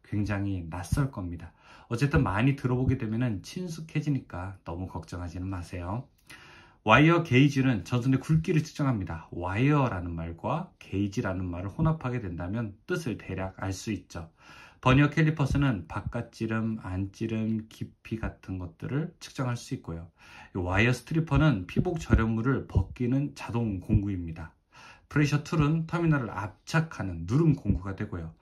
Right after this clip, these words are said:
클리퍼는 굵은 전선을 절단할 때 사용합니다. 조금 가는 전선은 우리가 니퍼 같은 걸로 자를 수 있지만 굵은 거는 클리퍼를 이용할 수 있습니다. 오스터는 금속관의 나사를 낼 때 사용할 수 있고요. 리머는 관 안에 날카로운 것을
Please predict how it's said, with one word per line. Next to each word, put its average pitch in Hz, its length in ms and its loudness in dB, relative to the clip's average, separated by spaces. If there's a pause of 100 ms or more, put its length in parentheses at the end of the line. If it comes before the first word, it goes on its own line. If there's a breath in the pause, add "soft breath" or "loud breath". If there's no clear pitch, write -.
(280 loud breath)
클리퍼는 165 720 4
굵은 175 480 2
전선을 110 680 -2
절단할 98 640 -4
때 95 120 -6
사용합니다. 104 580 -4 (300 loud breath)
조금 135 380 2
가는 127 480 0
전선은 120 560 -2
우리가 98 240 -4
니퍼 117 420 -2
같은 123 360 -6
걸로 92 220 -6
자를 113 220 -8
수 107 160 -8
있지만 101 600 -6
굵은 98 480 -4
거는 107 280 -2 (300 soft breath)
클리퍼를 160 520 -2
이용할 95 260 -2
수 - 140 -10
있습니다. 82 580 -8 (500 loud breath)
오스터는 160 600 6
금속관의 143 500 4
나사를 110 460 4
낼 101 220 -2
때 110 100 -4
사용할 123 320 -2
수 - 180 -10
있고요. 90 480 -10
리머는 127 680 4
관 117 300 0
안에 101 240 0
날카로운 98 540 -2
것을 156 420 -2